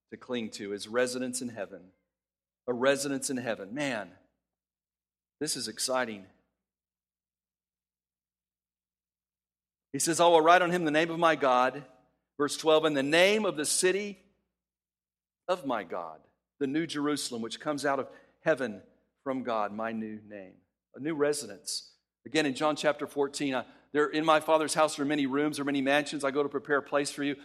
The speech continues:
If I go to prepare a place for you, I will come again to receive you, so that where I am, there you may be also." That's called a home in heaven. In the, in the,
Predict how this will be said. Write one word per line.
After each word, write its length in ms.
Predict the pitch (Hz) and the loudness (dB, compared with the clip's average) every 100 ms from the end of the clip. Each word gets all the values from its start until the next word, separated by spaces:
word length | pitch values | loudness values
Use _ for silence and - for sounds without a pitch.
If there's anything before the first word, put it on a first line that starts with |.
| _ | _
If 120 | 139 139 | -4 0
I 60 | |
go 140 | 135 156 | 2 2
to 80 | |
prepare 340 | 147 127 - 143 | 0 -6 0 0
a 40 | |
place 280 | - 151 151 | 0 -2 0
for 120 | - | -2
you, 100 | 147 | 0
I 40 | 135 | 0
will 120 | 127 | -2
come 220 | - 151 | -2 -4
again 220 | 143 147 | -2 -2
to 40 | 139 | -4
receive 340 | 123 151 151 | -4 -4 -4
you, 80 | 147 - - | -6 -10 -10
so 140 | 151 | -8
that 120 | 123 | -4
where 320 | 131 143 147 | 0 2 2
I 180 | 143 147 | 2 2
am, 220 | 147 143 | 0 -2
there 220 | 135 143 139 | 0 0 0
you 240 | 135 135 | -2 -4
may 220 | 127 127 | -4 -6
be 200 | 123 127 | -8 -8
also." 480 | 127 131 - 151 135 - - | -6 -6 -6 -6 -8 -8 -4
That's 180 | 147 | -4
called 220 | - 156 135 | 0 0 0
a 60 | |
home 200 | 127 143 | -2 -4
in 80 | 127 | -4
heaven. 380 | 131 143 147 151 _ _ _ _ _ _ _ _ | -2 -2 -4 -10 _ _ _ _ _ _ _ _
In 120 | 147 | -2
the, 200 | 135 135 156 | 0 0 0
in 100 | 139 | 0
the, 180 | 127 | 0